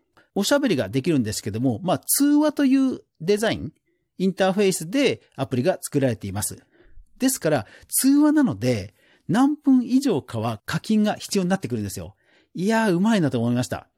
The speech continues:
こちらを作っているのはハイクラブという会社でして、もうすでに一日平均利用回数が六千回を突破するという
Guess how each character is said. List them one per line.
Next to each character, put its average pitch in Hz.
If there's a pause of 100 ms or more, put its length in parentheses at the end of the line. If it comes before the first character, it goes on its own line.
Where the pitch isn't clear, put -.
(200)
こ 165
ち 190
ら 214
を 190
作 -
っ -
て -
い 110
る 107
の 123
は -
ハ -
イ 214
ク -
ラ 208
ブ - (140)
と 110
い 123
う 151 (140)
会 117
社 120
で 120
し -
て、 165 (380)
も 214
う 147
す -
で 202
に 110 (220)
一 139
日 220
平 196
均 190
利 131
用 190
回 190
数 156
が 123
六 123
千 220
回 214
を 196
突 247
破 185
す -
る 107
と - (320)
い 143
う 175